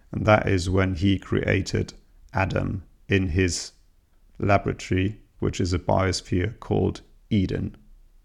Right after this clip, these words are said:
Unfortunately,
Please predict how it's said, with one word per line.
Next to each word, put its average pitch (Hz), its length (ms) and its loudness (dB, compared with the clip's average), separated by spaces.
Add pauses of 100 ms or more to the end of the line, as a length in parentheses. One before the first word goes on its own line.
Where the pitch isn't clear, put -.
(2500)
Unfortunately, 110 960 4